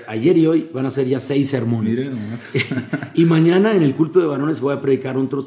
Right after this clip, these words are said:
Speaker 1: otro sermón que voy a hablar de la gratitud, porque van a celebrar el cumpleaños de un hermano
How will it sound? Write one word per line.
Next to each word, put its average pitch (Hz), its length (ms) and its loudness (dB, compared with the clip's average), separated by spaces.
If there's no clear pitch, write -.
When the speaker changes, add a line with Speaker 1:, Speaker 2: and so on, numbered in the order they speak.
Speaker 1:
otro 127 240 -6
sermón 123 440 -4
que 123 180 0
voy 131 140 2
a 131 40 -2
hablar 123 200 -4
de 127 100 -4
la 117 100 -6
gratitud, 110 640 -2
porque - 680 -10
van 185 140 -2
a 202 40 -4
celebrar 143 360 -2
el 147 80 -4
cumpleaños 131 480 -4
de 123 80 0
un 120 140 -4
hermano 117 460 -4